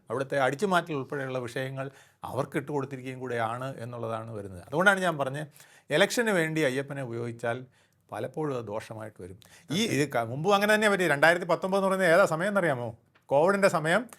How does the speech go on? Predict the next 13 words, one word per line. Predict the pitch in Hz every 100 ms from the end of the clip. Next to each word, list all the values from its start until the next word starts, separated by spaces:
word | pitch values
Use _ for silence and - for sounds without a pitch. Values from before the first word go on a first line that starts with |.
| _ _ _ 135
ഈ | 156
കനകദുർഗ | 139 160 185 185 170 185 185 170 -
ആദികളെല്ലാം | 165 175 180 175 170 170
അവിടെ | 165 196 - 151
കയറിയ | 175 196
സമയം. | 170 156 160
ആ |
സമയത്ത് | 170 165 185 180
പാളിയൊക്കെ | 160 170 185 190
അടിച്ചുകൊണ്ട് | 175 190
പോകാൻ | 196 185
നല്ല | 190
സൗകര്യമായിരുന്നു. | 180 156 220 190 143 120